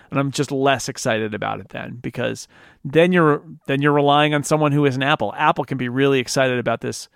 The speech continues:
feature, but, you know, it, it, are the car makers excited about it? I hope they are, 'cause it's a good idea to be able to say, "I need to go on a road trip with my E V," and for it to be able to mark out where you need to stop to charge.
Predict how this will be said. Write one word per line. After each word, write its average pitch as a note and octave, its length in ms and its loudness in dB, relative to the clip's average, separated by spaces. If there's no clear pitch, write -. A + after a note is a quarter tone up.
feature, D3+ 340 0
but, G#2 280 -6
you C3 160 -6
know, G#2 220 -8
it, C3 260 -2
it, C#3+ 200 0
are D3+ 100 4
the D3 80 -2
car D#3+ 240 2
makers F3 320 2
excited G3 340 -2
about F#3+ 240 -2
it? G#3 140 -8
I E3+ 80 -4
hope D3+ 180 -2
they A2 120 -2
are, F#2+ 240 -10
'cause D3 160 -8
it's C3+ 120 -8
a C#3+ 40 -6
good C3+ 160 2
idea A2 400 -2
to - 100 -18
be A#2+ 120 -6
able A#2+ 160 -4
to B2 140 -8
say, A2 300 -2
"I C3+ 80 -2
need B2+ 140 -2
to A#2+ 60 -8
go B2 140 0
on A#2+ 80 0
a A#2 40 -4
road A#2+ 200 2
trip - 240 -8
with A#2+ 80 -12
my A2+ 140 -4
E A2+ 160 -6
V," G2+ 340 -6
and A#2+ 200 -4
for A#2+ 180 -2
it A2+ 120 -4
to A2 360 -4
be A#2 180 0
able A#2 160 -2
to G#2+ 420 -10
mark A#2+ 280 -4
out A2+ 240 -2
where A2+ 240 -6
you A2 220 -8
need A2+ 180 -10
to - 60 -16
stop A2 260 -6
to - 80 -20
charge. D#3 400 -2